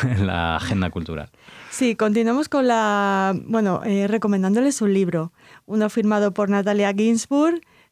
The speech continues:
Speaker 2: nuestra, bueno, pues una de las autoras, eh,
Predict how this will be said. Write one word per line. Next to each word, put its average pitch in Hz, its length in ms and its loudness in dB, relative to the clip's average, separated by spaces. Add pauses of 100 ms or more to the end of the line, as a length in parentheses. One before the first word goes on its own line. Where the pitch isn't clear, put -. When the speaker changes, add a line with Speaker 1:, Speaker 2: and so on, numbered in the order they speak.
Speaker 2:
nuestra, 180 880 0
bueno, 190 220 0
pues 190 200 -6
una 196 180 2
de 185 80 2
las 180 320 -2
autoras, 190 640 0
eh, 196 200 0